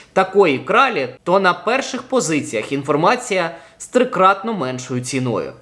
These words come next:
Наголошую, я не звинувачую Притулу чи його фонд. Я не знаю реальну звартість Спартана.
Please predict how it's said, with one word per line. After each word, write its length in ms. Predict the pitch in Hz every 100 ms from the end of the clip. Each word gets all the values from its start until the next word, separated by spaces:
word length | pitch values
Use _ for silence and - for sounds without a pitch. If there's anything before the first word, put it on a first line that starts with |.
| -
Наголошую, 600 | 208 208 208 131 - 107
я 160 | 143 185
не 100 | 160
звинувачую 640 | 139 160 156 123 - 113
Притулу 480 | 123 170 170 262 240
чи 140 | -
його 220 | 143 139
фонд. 340 | 131 - 117 82 - - -
Я 140 | 208
не 100 | 233
знаю 280 | 202 196 170
реальну 400 | 123 120 120 117 -
звартість 920 | 107 110 113 139 185 214 135 117 - - _
Спартана. 760 | - - 147 151 156 139 71